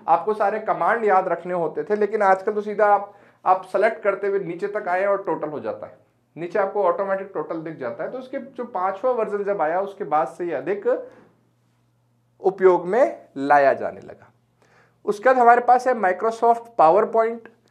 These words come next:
PowerPoint प्रेजेंटेशन के काम आता है, स्लाइड्स बनती हैं इसमें, और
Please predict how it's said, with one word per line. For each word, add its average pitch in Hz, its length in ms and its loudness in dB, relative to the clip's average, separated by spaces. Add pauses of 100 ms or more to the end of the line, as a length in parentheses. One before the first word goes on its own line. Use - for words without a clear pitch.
(340)
PowerPoint 233 520 8
प्रेजेंटेशन 214 580 -8
के 226 80 -6
काम 208 240 -4
आता 202 220 -2
है, 214 200 -4
स्लाइड्स 175 520 -4
बनती 202 380 -6
हैं 220 180 -6
इसमें, 208 420 -10 (340)
और 202 500 4